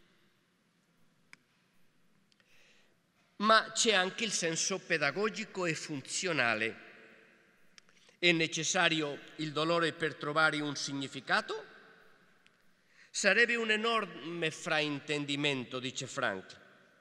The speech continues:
Non penso affatto che il dolore sia necessario, ma solo che il significato è possibile nonostante il dolore,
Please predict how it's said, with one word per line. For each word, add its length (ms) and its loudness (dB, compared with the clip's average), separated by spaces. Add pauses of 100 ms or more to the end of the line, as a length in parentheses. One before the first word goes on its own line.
(440)
Non 400 0
penso 400 -2
affatto 520 -2
che 100 -10
il 120 -6
dolore 360 -2
sia 280 -2
necessario, 840 -4 (280)
ma 260 0
solo 600 0 (300)
che 140 4
il 260 2
significato 1120 -4 (580)
è 200 6
possibile 1040 -4 (420)
nonostante 1160 0
il 120 -8
dolore, 600 0